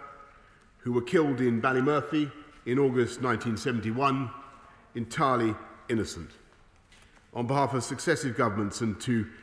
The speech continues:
put on the record in this House, I would like to say sorry to their families for how the investigations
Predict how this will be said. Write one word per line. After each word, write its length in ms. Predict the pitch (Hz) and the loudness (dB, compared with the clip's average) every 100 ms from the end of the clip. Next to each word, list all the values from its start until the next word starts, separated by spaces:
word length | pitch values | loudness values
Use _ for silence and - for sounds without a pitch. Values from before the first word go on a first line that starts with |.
| - | -6
put 160 | 147 131 | 0 2
on 100 | 127 | 2
the 80 | 127 | 2
record 400 | 147 - 117 110 | 2 0 -2 0
in 100 | 110 | 0
this 200 | 101 107 | -2 -2
House, 280 | 95 - | -4 -4
I 100 | 113 | -4
would 140 | 107 113 | -4 0
like 200 | 120 110 - - - - - | 0 -2 -8 -18 -20 -20 -2
to 360 | 131 120 110 - - - - - | 2 2 0 -4 -18 -20 -20 -12
say 220 | - 123 | -2 0
sorry 400 | - 160 117 82 - - - - - - | 2 4 4 0 -6 -14 -20 -20 -20 -20
to 120 | - 110 | -6 -2
their 140 | 117 | 0
families 500 | 139 143 135 131 117 | 2 2 4 2 0
for 100 | 120 | -2
how 160 | 120 120 | -2 0
the 80 | |
investigations 960 | 117 113 113 - 104 117 - 110 101 - | 0 0 -2 -2 0 0 0 -2 -4 -6